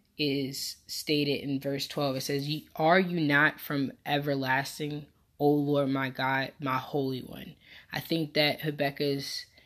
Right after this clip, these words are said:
confusion resonates with us because in verse f-, th-, five, God says, "I'm going to do a work in your days that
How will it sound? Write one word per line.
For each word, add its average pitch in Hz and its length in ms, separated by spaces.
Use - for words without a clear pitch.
confusion 143 1000
resonates 147 640
with 143 160
us 135 240
because 147 420
in 139 160
verse 147 320
f-, 156 80
th-, 156 180
five, 175 400
God 151 260
says, 151 140
"I'm 147 140
going 151 240
to 147 140
do 147 160
a 139 120
work 147 380
in 143 180
your 139 140
days 143 480
that 143 280